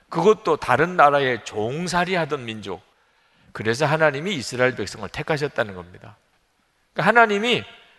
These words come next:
어느 민족이 특별히 잘나서 택하셨다 그러면 그보다 못한 민족은 하나님 택하실 것에 대한 기대할 수도 없잖아요.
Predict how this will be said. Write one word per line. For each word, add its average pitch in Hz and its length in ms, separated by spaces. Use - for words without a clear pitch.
어느 151 300
민족이 214 540
특별히 208 440
잘나서 156 640
택하셨다 180 580
그러면 127 640
그보다 165 340
못한 131 440
민족은 131 680
하나님 160 580
택하실 165 400
것에 139 280
대한 113 280
기대할 185 760
수도 143 300
없잖아요. 110 640